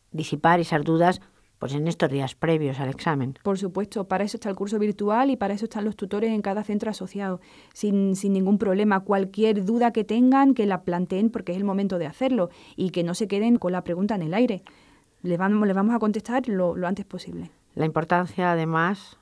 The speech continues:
Speaker 1: esto hay que decirlo,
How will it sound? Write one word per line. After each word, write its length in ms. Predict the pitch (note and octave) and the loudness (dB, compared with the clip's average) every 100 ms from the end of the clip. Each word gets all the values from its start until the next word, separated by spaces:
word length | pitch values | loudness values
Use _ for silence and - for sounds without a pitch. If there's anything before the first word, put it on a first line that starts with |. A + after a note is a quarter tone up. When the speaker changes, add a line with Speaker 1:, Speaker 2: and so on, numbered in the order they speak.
| _ D3 | _ -20
Speaker 1:
esto 440 | - - D3 D3 | -20 -8 -4 -2
hay 300 | C#3 C#3+ C#3+ _ | -2 -2 -6 _
que 400 | - C#3+ C#3 C3+ | -6 -4 -2 -4
decirlo, 720 | C3+ - E3 D#3 E3 E3+ F3+ | -6 -6 -4 -2 2 2 0